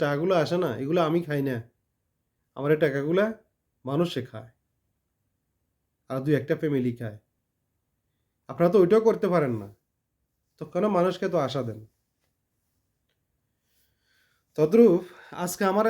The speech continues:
এক ভাই WhatsApp-এ ভয়েস করছে, আমি গতকালকে যে ভিডিও ছাড়ছিলাম দশ তারিখে, সেটা হচ্ছে যে আমার আজ ট্রান্সগার্ডে যে ইন্টারভিউ দিয়েছিল, ইন্টারভিউ দেওয়া যে বিষয়গুলো হচ্ছে, ওই বিষয়গুলো নিয়ে আমি কথা বলছিলাম। সেম আমার কথাটা নিয়ে সে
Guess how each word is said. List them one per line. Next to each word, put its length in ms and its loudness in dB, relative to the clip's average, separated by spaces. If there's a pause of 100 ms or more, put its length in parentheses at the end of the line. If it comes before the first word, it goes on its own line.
এক 120 -2
ভাই 180 2
WhatsApp-এ 360 0
ভয়েস 220 4
করছে, 340 -4 (1160)
আমি 140 2 (160)
গতকালকে 420 2
যে 120 -2
ভিডিও 260 -2 (140)
ছাড়ছিলাম 460 -4
দশ 240 -6
তারিখে, 340 -4 (1400)
সেটা 260 -2
হচ্ছে 320 0
যে 140 4
আমার 180 4
আজ 120 2 (120)
ট্রান্সগার্ডে 520 2
যে 120 0 (120)
ইন্টারভিউ 320 2
দিয়েছিল, 380 -2 (180)
ইন্টারভিউ 460 0
দেওয়া 240 2
যে 120 0
বিষয়গুলো 540 0
হচ্ছে, 280 -4 (880)
ওই 140 4
বিষয়গুলো 500 2
নিয়ে 200 4
আমি 120 2
কথা 200 2
বলছিলাম। 480 0
সেম 420 4 (120)
আমার 180 -2
কথাটা 400 -2
নিয়ে 220 -2
সে 220 -4